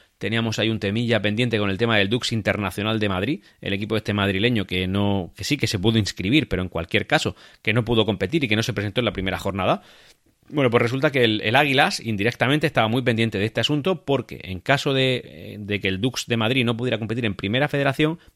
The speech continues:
tampoco lo iba a hacer en Segunda Federación. Por tanto, iba a haber un movimiento ahí en, un movimiento importante. Ese movimiento importante de clubes era que, eh, bueno, pues lógicamente el Dux desaparecía de la ecuación.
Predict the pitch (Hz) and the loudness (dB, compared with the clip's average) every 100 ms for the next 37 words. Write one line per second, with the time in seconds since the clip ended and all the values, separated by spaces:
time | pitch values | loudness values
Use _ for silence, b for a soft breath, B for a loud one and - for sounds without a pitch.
0 | - 107 98 175 135 113 107 101 104 101 | 0 0 2 2 4 4 4 2 0 0
1 | 98 95 110 101 92 92 208 214 - B | 0 0 0 0 0 0 2 0 -2 B
2 | B B - 104 151 143 - - 123 123 | B B -4 2 4 4 0 0 2 4
3 | 143 120 107 101 120 120 123 127 127 123 | 4 4 4 4 2 2 2 2 2 2
4 | 120 117 82 113 110 120 120 139 104 90 | 0 -2 -2 0 2 0 -2 -4 -6 -6
5 | 90 85 - _ _ b b b b b | -8 -12 -20 _ _ b b b b b
6 | 135 131 147 139 135 135 135 131 131 131 | -4 0 2 4 4 4 2 2 2 2
7 | 127 127 127 131 127 123 123 151 170 185 | 2 2 2 2 2 2 4 6 6 6
8 | - _ 131 104 76 120 104 - - 98 | 0 _ 0 0 0 2 2 0 -4 -2
9 | 92 90 131 85 98 107 107 104 98 120 | 0 0 -2 -2 -2 0 0 2 2 2
10 | - 104 87 95 107 101 101 104 156 170 | 2 2 2 2 4 4 4 2 2 2